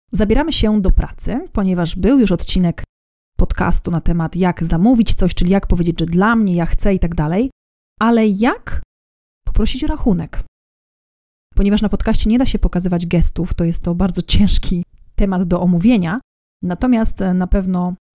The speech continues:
postaram się stanąć na wysokości zadania. Te osoby, które ze mną się uczą hiszpańskiego, mają taki dział, e, też gestowy, ponieważ Hiszpanie są, zresztą tak jak wszyscy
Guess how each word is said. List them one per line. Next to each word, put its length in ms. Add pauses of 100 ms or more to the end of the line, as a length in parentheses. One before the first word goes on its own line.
postaram 300
się 100
stanąć 240
na 80
wysokości 480
zadania. 300
Te 100
osoby, 260
które 180
ze 80
mną 120
się 140
uczą 240 (400)
hiszpańskiego, 760
mają 420
taki 220
dział, 320
e, 180
też 300
gestowy, 540
ponieważ 340
Hiszpanie 420
są, 280
zresztą 220
tak 140
jak 120
wszyscy 380